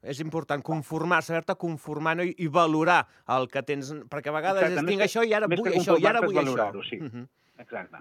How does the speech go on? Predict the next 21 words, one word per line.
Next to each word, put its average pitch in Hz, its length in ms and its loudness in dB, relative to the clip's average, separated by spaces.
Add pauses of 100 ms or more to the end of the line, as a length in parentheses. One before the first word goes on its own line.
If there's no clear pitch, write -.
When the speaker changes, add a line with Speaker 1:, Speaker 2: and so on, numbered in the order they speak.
(140)
Speaker 2:
Eh, 143 160 -6
no 156 180 0
tant, 156 240 -2
no 156 100 -2
tant 156 140 -2
conformar-te 143 640 -2
com, 127 220 -6 (180)
com 123 240 -8
val-, 127 240 -2
donar-li 135 420 0
valor 120 380 -2 (380)
a 131 80 -8
allò 120 180 -4
que, 123 140 -2 (420)
que 127 160 -8
tu 135 160 -10
tens 147 320 0
i, 147 80 -2
per 127 120 -2
tant, 135 200 -2
de, 131 60 2